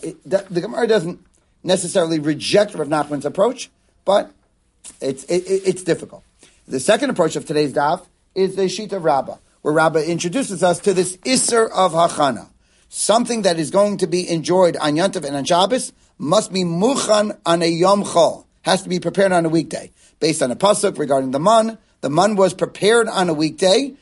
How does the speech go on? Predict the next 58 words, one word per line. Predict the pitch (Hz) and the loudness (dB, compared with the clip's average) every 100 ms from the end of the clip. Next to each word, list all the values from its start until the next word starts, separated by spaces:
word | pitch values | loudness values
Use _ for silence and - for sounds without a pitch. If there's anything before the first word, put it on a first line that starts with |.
| _ | _
so | - 170 | -8 2
therefore | 220 233 190 175 | 2 4 0 0
anything | 196 226 196 180 | 0 -2 -2 -2
enjoyed | 160 180 180 | 0 2 2
on | 151 | 2
Shabbos | 160 143 143 | 0 -2 -2
and | 208 | -2
Yontif | 202 | -2
must | 175 180 | -4 -4
be | 175 | -6
prepared | 160 165 151 | -4 -2 -2
on | |
a | 135 | -2
weekday. | 127 104 92 - _ _ - | -8 -10 -18 -20 _ _ -6
We | 135 | 2
know | 202 | 4
that | 170 | 4
an | 151 | 2
egg | 160 180 156 | 2 2 2
laid | 151 165 226 269 - _ _ | 2 4 4 2 -4 _ _
is | 151 | -8
prepared | - 160 208 190 | -6 -2 -2 0
twenty-four | 196 185 170 | -2 -2 0
hours | 170 170 151 | 2 2 0
in | 160 | -2
advance, | 143 143 117 - | -2 -4 -6 -6
meaning | 160 160 147 143 _ | -2 0 -2 -6 _
it's | 165 151 | -4 -4
finished, | - - 277 220 185 | -4 -2 0 0 -2
it's | 175 | -6
a | 180 | -6
completed | 160 156 240 190 | -8 -4 -4 -4
product | 202 190 170 | -2 -2 -2
twenty-four | 185 175 165 160 | -4 -4 0 2
hours | 147 131 | 2 0
earlier. | 139 147 180 233 _ _ - | -4 -2 -4 -6 _ _ -10
And | 135 | 0
when | 180 208 | 2 2
I | 165 | 2
have | 175 185 | 2 2
Shabbos | 170 170 165 | 0 -2 -4
and | 180 | 0
Yom | 220 | 0
Tov | 214 147 | 0 -6
coming | 147 139 | -6 -4
back | 139 135 | -4 -4
to | 196 | 0
back, | 240 185 175 - _ _ | 2 2 -2 -10 _ _
and | 170 156 | 0 2
the | 151 | 4
egg | 185 | 4
is | 175 | 2
laid | 170 202 | 2 2
on | 151 | 2
one | 143 160 | 0 0
of | |
those | 170 190 | 0 2
days, | 262 262 190 190 | 2 4 2 0